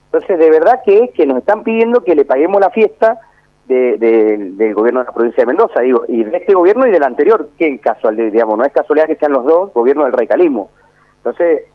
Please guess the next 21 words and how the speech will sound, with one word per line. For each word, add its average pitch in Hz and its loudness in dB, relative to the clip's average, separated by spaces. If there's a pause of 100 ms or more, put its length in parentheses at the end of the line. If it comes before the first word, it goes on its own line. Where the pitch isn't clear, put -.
(200)
eh, 110 -2
que 120 -2
no 143 0
hagan 190 2
responsable 190 0 (440)
para 123 -4
atrás, 120 0
porque 127 0
de 117 4
verdad, 147 4
digamos, 127 0
son 147 -4
ellos 180 2
los 123 -2
responsables 143 0
de 143 0
los 143 0
últimos, 151 -2
eh, 120 -2
ocho 170 0
años 208 0